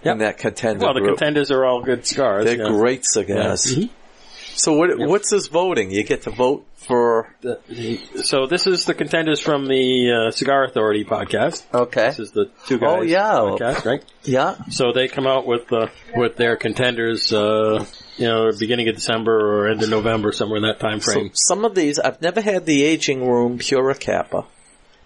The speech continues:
Speaker 2: Um, the Aladino Maduro, I've had.
Speaker 1: That's really good.
Speaker 2: That's an excellent
Speaker 1: They're all
Speaker 2: cigar.
Speaker 1: really good. I'm
Speaker 2: The,
Speaker 1: really excited.
Speaker 2: the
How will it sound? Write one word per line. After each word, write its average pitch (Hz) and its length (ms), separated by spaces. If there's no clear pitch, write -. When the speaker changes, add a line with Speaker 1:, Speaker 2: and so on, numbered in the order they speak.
Speaker 2:
Um, 107 400
the 110 140
Aladino 147 640
Maduro, 143 680
I've 113 220
had. 104 460
Speaker 1:
That's - 240
really 82 160
good. 82 260
Speaker 2:
That's 113 240
an 101 100
excellent - 420
Speaker 1:
They're 269 100
all 147 60
Speaker 2:
cigar. 120 160
Speaker 1:
really 98 100
good. 101 160
I'm 110 60
Speaker 2:
The, 127 180
Speaker 1:
really 127 140
excited. 123 180
Speaker 2:
the 135 300